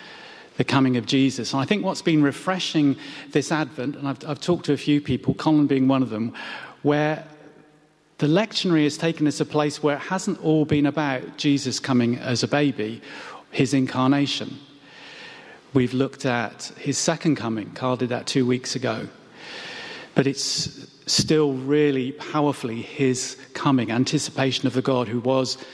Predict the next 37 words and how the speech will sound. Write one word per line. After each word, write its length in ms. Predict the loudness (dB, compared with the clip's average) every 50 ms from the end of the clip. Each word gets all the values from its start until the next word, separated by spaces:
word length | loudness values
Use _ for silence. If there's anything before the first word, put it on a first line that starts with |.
| -18 -10 -4
and 140 | 0 2 2
is 240 | 4 2 2 0
and 160 | 0 2 2 2
is 160 | 0 0 -2
to 100 | -4 -4
come. 400 | -2 0 0 0 0 -2 -6 -10 -16 -20 -20 -20 -20 -20 -18 -16 -16 -14 -14 -14 -14 -14 -14 -16 -16 -6 -2 2
And 180 | 4 4 4
then 120 | 4 4 4
last 360 | 2 2 2 0 -2 -4 -4
week, 220 | -4 -4 -4 -6
Carl, 480 | -4 -2 0 0 2 0 -2 -4 -8 -14 -20 -20 -20 -20 -20 -20 _ -4 -2
um, 200 | -2 0 0 0
introduced 580 | 2 2 2 2 0 0 2 2 2 2 0
the 60 | -2 -2
subject 440 | 0 -2 -2 -2 -2 -4 -4 -4
of 120 | -4 -4 0
John 260 | 0 2 2 2 0
the 80 | 0 0
Baptist 720 | -2 -2 -2 -2 -6 -10 -10 -8 -8 -8 -8 -10 -8 -6
preparing 520 | -6 -4 -4 -4 -2 -2 0 2 4 4
the 80 | 4 4
way 280 | 2 2 2 0 0
by 200 | -2 -2 -2 -2
getting 300 | -2 -2 0 0 0 -2
people 540 | 0 0 -2 -2 -2 0 0 0 0 0 -2 -8 -16 -20 -20 -18 -12 -8
to 120 | -6 -4
turn 360 | -4 0 2 4 4 4 4
round 420 | 4 2 2 0 0 0 -2 -4 -6 -12 -18 -20 -20 -20 -16 -6
to 100 | -4 -2
be 200 | 0 2 2 2
baptized 920 | 2 2 -2 -4 -6 -8 -6 -4 -2 -2 0 -2 -2 -2 -2 -4 -4 -6 -8 -12 -16 -20 -20 -20 -20 -20 -20 -20 -20 -20 -20 -20 -10 -2 0
as 140 | 2 2 2
a 60 | 0
preparation 920 | 0 0 0 0 2 2 0 0 0 -4 -12 -14 -14 -14 -16 -16 -18 -18
for 160 | -18 -16 -14
Messiah 460 | -14 -14 -12 -10 -10 -10 -8 -10 -12
coming. 320 | -14 -16 -16 -16 -16 -18